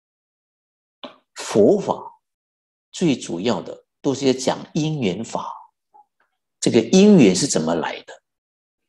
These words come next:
今天你得什么样的人生，你今天获得什么样的人生，都是跟你过去生有关系。所以你要广结善缘，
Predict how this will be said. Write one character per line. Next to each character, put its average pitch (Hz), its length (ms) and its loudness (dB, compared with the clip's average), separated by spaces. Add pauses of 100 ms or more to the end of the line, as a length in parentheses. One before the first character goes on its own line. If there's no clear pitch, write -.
(440)
今 196 260 6
天 196 420 4
你 123 180 -2
得 98 260 -6
什 - 200 -12
么 92 120 -10
样 117 160 -2
的 82 140 -6
人 78 280 -8
生， - 320 -8 (600)
你 120 180 2
今 202 280 6
天 196 140 6
获 226 280 4
得 95 160 -4
什 - 260 -8
么 101 60 -12
样 120 140 -4
的 82 100 -8
人 - 260 -14
生， - 220 -10 (500)
都 151 220 6
是 135 160 -2
跟 147 340 0
你 92 120 -2
过 131 280 2
去 - 180 -2
生 - 240 -6
有 73 140 -8
关 - 340 -12
系。 - 260 -10 (220)
所 - 200 4
以 262 80 8
你 139 140 2
要 220 100 4
广 - 500 -2
结 - 260 -8
善 - 360 -6
缘， - 120 -16